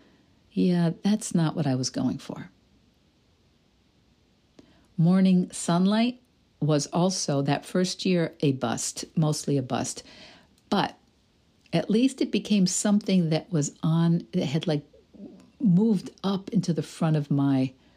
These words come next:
thought process. It was something I started to think about.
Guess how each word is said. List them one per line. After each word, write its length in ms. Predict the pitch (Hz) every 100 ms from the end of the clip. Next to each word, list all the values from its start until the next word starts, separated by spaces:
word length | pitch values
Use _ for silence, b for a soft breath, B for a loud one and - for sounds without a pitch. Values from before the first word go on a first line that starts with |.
| b
thought 480 | - - 147 135 -
process. 640 | - 120 110 - - -
It 100 | -
was 120 | 170
something 400 | - 196 190 180
I 60 | 151
started 400 | - 165 156 147
to 100 | 147
think 380 | - - 147 143
about. 360 | 123 120 107